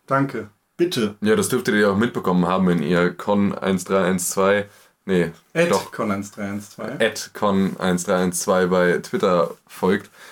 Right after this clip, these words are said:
Speaker 3: dann solltet ihr mitbekommen haben, dass die beiden hier umzügig geworden sind,
Speaker 2: Ja.
Speaker 3: beziehungsweise Con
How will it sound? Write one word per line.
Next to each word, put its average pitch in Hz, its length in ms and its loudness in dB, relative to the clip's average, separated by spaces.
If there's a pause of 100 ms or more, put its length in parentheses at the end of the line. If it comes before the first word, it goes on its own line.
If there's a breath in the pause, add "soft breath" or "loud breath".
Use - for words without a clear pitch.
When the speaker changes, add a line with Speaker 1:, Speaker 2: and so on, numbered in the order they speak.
(100)
Speaker 3:
dann 95 100 0
solltet 95 280 0
ihr 95 80 2
mitbekommen 95 400 0
haben, 90 200 2
dass 90 140 -2
die 95 80 -8
beiden 87 340 0
hier 90 320 0
umzügig 104 840 0
geworden 87 420 0
sind, 95 240 2
Speaker 2:
Ja. - 60 -14
Speaker 3:
beziehungsweise 90 560 0
Con 104 340 -2